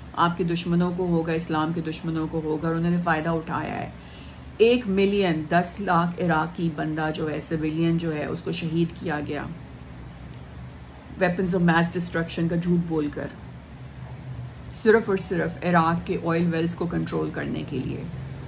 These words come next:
बहुत बड़ी साजिश थी, पूरे, अ, expose हो गई। पाकिस्तान के साथ क्या हशर किया गया? पाकिस्तान के, अ,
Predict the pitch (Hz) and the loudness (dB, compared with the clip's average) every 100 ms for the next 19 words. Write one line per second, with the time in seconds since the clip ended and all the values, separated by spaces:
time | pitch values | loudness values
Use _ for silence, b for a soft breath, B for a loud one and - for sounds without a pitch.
0 | - - - 175 202 233 202 226 240 196 | -10 -10 -2 2 8 8 6 2 4 6
1 | 180 214 247 - 269 277 - - - - | 6 4 2 2 2 0 0 -8 -10 -10
2 | - - 208 214 208 180 90 175 175 175 | -4 4 6 6 4 2 2 4 6 6
3 | 170 170 - 175 - 208 240 226 233 220 | 6 4 0 -4 4 8 8 10 8 8
4 | 262 285 - - - - - - - - | 2 -2 -8 -16 -16 -16 -16 -16 -16 -16
5 | - - - - - - - - - - | -18 -16 -16 -14 -16 -16 -18 -16 -6 4
6 | 208 254 - 214 226 247 240 226 220 220 | 4 4 6 8 8 6 4 2 2 2
7 | 208 196 196 196 202 170 170 156 170 - | 2 0 -2 -2 -2 -2 -2 -4 -6 -10
8 | - - 185 180 202 220 208 214 240 247 | -14 -4 -2 -2 0 6 8 8 6 2
9 | 247 247 240 107 | 4 6 6 6